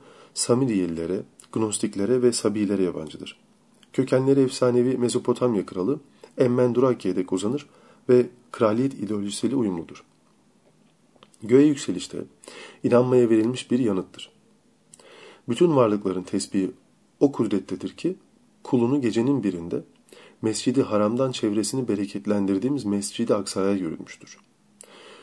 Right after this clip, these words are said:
Bu ayetlerimizden bir kısmını o kulumuza göstermek içindir. Hadislere göre Miraç, altı yüz on yedi veya altı yüz on dokuz yılında gerçekleşmiştir. Kanatlı kısrak Burak'a binen Muhammed, yeryüzü Kudüs'ünü ziyaret eder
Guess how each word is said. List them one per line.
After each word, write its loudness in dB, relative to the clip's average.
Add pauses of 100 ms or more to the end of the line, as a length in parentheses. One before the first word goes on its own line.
(180)
Bu 4
ayetlerimizden 0
bir 0
kısmını -6 (280)
o 4
kulumuza -2
göstermek -4
içindir. -18 (760)
Hadislere 2
göre -2
Miraç, -4 (320)
altı 0
yüz -4
on 2
yedi -2
veya 0
altı 0
yüz -6
on -2
dokuz -6
yılında -2
gerçekleşmiştir. -12 (800)
Kanatlı 2
kısrak -4
Burak'a -2
binen -4
Muhammed, -6 (600)
yeryüzü 0
Kudüs'ünü -6
ziyaret -4
eder -8